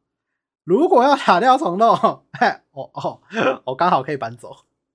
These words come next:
<laughs> 反正现在还没，<laughs> 现在还没那个，<laughs> 我还没签约。以前很多，现在抓比较没那么严，比较，哦，现在，哦，现在抓比较严就没有了。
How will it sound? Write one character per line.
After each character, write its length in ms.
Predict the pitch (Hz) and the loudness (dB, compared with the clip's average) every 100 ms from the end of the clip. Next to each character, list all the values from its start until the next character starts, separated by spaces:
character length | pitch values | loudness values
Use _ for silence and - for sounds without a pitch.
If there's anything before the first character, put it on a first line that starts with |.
| _ _ - | _ _ -20
<laughs> 800 | - 247 262 - - 190 202 _ | -12 -12 -12 -18 -16 -14 -14 _
反 200 | 190 165 | 0 0
正 220 | - 233 | -2 -4
现 180 | 233 202 | 0 2
在 100 | 220 | 2
还 160 | 170 | 0
没， 260 | 147 151 151 _ _ _ _ _ | -4 -8 -10 _ _ _ _ _
<laughs> 400 | - 311 285 226 | -6 -4 -4 -2
现 140 | - | 0
在 100 | 190 | 2
还 100 | 196 | 2
没 100 | 151 | 0
那 80 | 147 | -4
个， 540 | 147 139 - 175 160 - - _ | -4 -4 -2 -4 -4 -8 -20 _
<laughs> 200 | _ _ | _ _
我 100 | 139 | -6
还 60 | |
没 80 | 147 | -6
签 220 | 151 151 | -6 -6
约。 260 | 151 151 160 _ _ _ _ _ _ _ _ _ _ _ _ _ _ _ _ _ _ _ _ _ _ _ | -4 -6 -8 _ _ _ _ _ _ _ _ _ _ _ _ _ _ _ _ _ _ _ _ _ _ _
以 140 | - 143 | -12 -4
前 160 | 175 | 0
很 140 | 233 170 | 2 2
多， 140 | 170 | 0
现 200 | 190 233 | 0 -2
在 160 | 247 165 | 0 -2
抓 340 | 143 190 190 | 0 2 4
比 220 | 190 - | 0 -8
较 280 | 113 185 151 | -2 2 2
没 280 | 127 117 120 | 0 -8 -10
那 80 | 165 | -6
么 200 | 147 107 | -6 -6
严， 180 | 101 - _ _ _ _ | -10 -20 _ _ _ _
比 80 | 139 | -2
较， 120 | 240 | 0
哦， 320 | - 156 - - | 2 0 -2 -6
现 180 | - 233 | -2 2
在， 120 | 226 | 2
哦， 200 | - 117 | 0 -6
现 160 | - 233 | -8 -4
在 240 | 226 160 _ _ _ _ | -2 -4 _ _ _ _
抓 280 | - 214 208 | -2 2 2
比 100 | 160 | 2
较 160 | 185 175 | 0 0
严 180 | 123 | -4
就 120 | 127 151 | -6 -8
没 120 | 117 | -8
有 160 | 123 | -10
了。 200 | 117 175 | -10 -12